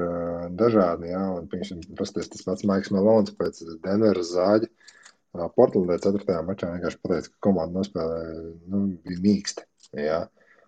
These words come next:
Nu, un attiecināja to uz visu komandu uzreiz. Tas ir, tas tikpat labi var būt kā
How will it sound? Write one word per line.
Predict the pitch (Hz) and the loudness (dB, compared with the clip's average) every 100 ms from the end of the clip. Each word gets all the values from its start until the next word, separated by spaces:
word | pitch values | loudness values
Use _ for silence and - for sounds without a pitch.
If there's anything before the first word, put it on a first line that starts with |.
| - | -6
Nu, | 95 98 | 2 4
un | 95 | 6
attiecināja | 101 95 82 95 82 | 4 2 -2 -4 -4
to | 87 | -2
uz | 85 90 | -2 -2
visu | 98 - | -4 -2
komandu | 92 87 69 67 69 76 76 80 | -4 -2 -4 -6 -8 -10 -8 -8
uzreiz. | 80 82 90 - | -6 -6 -6 -8
Tas | - - | -8 -4
ir, | 98 | 0
tas | 110 - | 0 0
tikpat | 107 - 98 | -2 0 6
labi | 101 90 | 6 6
var | 92 90 | 2 2
būt | 95 | 0
kā | - | 0